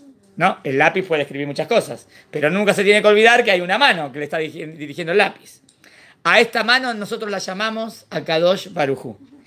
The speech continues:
Y él siempre te conducirá en dirección a su voluntad. ¿Está bien? Vos podés hacer un montón de cosas, pero en verdad el que maneja todo es Hashem.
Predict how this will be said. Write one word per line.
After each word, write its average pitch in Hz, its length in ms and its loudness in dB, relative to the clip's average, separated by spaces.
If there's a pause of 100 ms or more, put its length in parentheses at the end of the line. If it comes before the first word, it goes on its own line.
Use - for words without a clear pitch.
(160)
Y 156 160 4
él 233 140 8
siempre 233 420 0
te 170 140 -6
conducirá 170 640 -4 (400)
en 214 160 -4
dirección 277 640 2 (100)
a 196 80 -4
su 185 160 -6
voluntad. 147 440 -6 (320)
¿Está 170 120 -8
bien? 220 320 2
Vos 196 220 2
podés 196 180 2
hacer 180 160 -4
un 170 60 -6
montón 160 360 -6
de 160 80 0
cosas, 160 260 -2
pero 147 140 0
en 143 60 -2
verdad 175 220 6
el 185 80 2
que 165 100 -2
maneja 156 300 -6
todo 151 400 -6
es - 80 -20
Hashem. 131 260 -8